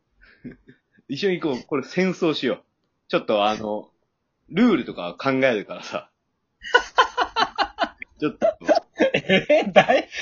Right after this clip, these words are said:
Speaker 2: その、うん、まあ、いいけどさ。いいけど、俺はいいけど、俺、俺も巻き込まれるんだよ、でもそれね。
Speaker 1: そりゃそうっすよ。大人の、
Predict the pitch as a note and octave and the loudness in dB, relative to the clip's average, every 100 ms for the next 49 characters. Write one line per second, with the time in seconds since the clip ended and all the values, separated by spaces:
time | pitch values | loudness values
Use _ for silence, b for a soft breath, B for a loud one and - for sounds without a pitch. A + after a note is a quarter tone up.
0 | B3 - - A#3 - F3 D3+ D#3 A#2+ C3+ | -2 0 2 2 2 0 0 0 2 2
1 | B2+ F3 B3+ A#4+ A#4+ C#4 E3+ B2+ - A#2 | 2 0 -2 -2 -2 0 0 -2 -2 -2
2 | G2+ F#2 _ _ B B B B C4+ B | -2 -4 _ _ B B B B -8 B
3 | - A3+ A#4 A4+ E4 G3 C#3+ B2 A2+ A#2 | -4 -4 -4 -2 0 2 2 0 0 0
4 | G3+ C#4 D4 D4 D#4 C#4+ G3+ C3 A2+ A2+ | 2 4 4 4 2 0 -2 0 0 0
5 | C3+ F3+ - A3 D4 D4 C4+ B3 - D#4 | 0 -2 2 4 4 4 4 2 2 4
6 | D#4 C#4+ D3+ A2+ G#2 A2+ G2 G#2 - G#2 | 4 4 0 -4 -4 -6 -8 -10 -8 -6
7 | F#2+ - - C#3+ D3+ D#3 A#2+ G2+ F#2+ A2 | -8 -10 -8 -2 0 0 -4 -6 -6 0
8 | E3+ E3 E3 | 2 2 0